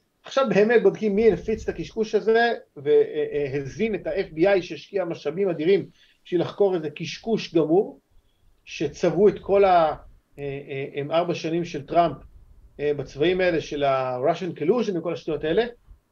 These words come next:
ולא היה בזה כלום. וזה עוד פעם קשור לזה שאי אפשר להתמודד עם הטענות שלו, חייבים להפוך אותו לרשע.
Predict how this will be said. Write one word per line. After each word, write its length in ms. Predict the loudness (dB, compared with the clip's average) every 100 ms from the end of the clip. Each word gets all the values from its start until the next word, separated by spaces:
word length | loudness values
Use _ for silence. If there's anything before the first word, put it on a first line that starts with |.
| _ _ -6
ולא 200 | 0 2
היה 80 | 2
בזה 140 | 0
כלום. 260 | -6 -8 -8 -18 _ _ _ _ _ _ _ -4
וזה 200 | 2 4
עוד 180 | 4 2
פעם 120 | -2
קשור 300 | -4 2 4
לזה 160 | 4 0
שאי 240 | -2 -6
אפשר 140 | 0
להתמודד 360 | -2 0 -2 0
עם 60 | -2
הטענות 520 | -2 -2 -2 -4 -2
שלו, 400 | -2 0 -4 -6
חייבים 220 | -8 -6
להפוך 220 | -6 -6 -6
אותו 120 | -4
לרשע. 340 | -4 -6 -10